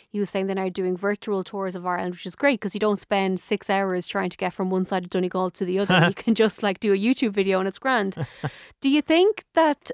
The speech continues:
Speaker 1: Ireland's, uh, reputation as a tech hub is at stake if these big tech companies don't continue to come here? Like, if we all do embrace that remote working thing and, you know, i-, if you don't, like, like,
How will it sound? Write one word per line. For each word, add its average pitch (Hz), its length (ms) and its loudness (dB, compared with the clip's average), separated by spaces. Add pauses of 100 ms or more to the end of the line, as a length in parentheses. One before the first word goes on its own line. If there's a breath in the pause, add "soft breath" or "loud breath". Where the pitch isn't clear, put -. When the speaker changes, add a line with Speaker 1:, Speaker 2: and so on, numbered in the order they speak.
(120)
Speaker 1:
Ireland's, 233 680 4
uh, 196 580 2
reputation 208 680 0
as 202 120 -2
a 190 40 -4
tech - 280 -4
hub 190 240 -2
is 185 100 -2
at 185 160 -6
stake 196 560 -4
if 190 560 -6 (920)
these 202 260 -2
big 190 260 2
tech 196 200 -4
companies 190 280 -2
don't 180 200 -2
continue 185 300 -2
to - 120 -16
come 180 200 -2
here? 180 140 -2
Like, 185 140 -2
if 262 180 4
we 311 140 6
all 254 180 6
do 226 280 2
embrace 196 380 2
that 190 180 -2
remote 196 280 -2
working 185 380 -4
thing 185 340 -4
and, 180 300 -6 (800 soft breath)
you 220 100 -2
know, 185 400 -2 (260 loud breath)
i-, - 300 -6
if 233 220 -6
you 240 60 -2
don't, 233 300 0
like, 156 220 -6
like, 233 180 -6